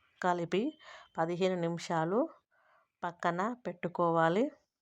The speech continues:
తర్వాత మరొ-, మరొక కూర గిన్నె పెట్టుకొని అందులో సరిపడా ఆయిల్ పోసుకొని పచ్చిమిర్చి, ఉల్లిగడ్డలు,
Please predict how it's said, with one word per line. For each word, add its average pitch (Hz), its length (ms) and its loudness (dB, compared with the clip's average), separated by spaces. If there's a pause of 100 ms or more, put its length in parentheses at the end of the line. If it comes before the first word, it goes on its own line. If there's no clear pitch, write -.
(2750)
తర్వాత 180 580 -2 (1300)
మరొ-, 175 460 -4 (140)
మరొక 170 480 -2 (260)
కూర 180 260 0
గిన్నె 170 520 -2 (120)
పెట్టుకొని 175 720 -2 (760)
అందులో 175 440 -8
సరిపడా 170 640 2 (100)
ఆయిల్ 160 320 4
పోసుకొని 170 720 -4 (920)
పచ్చిమిర్చి, 180 800 -4 (580)
ఉల్లిగడ్డలు, 175 840 0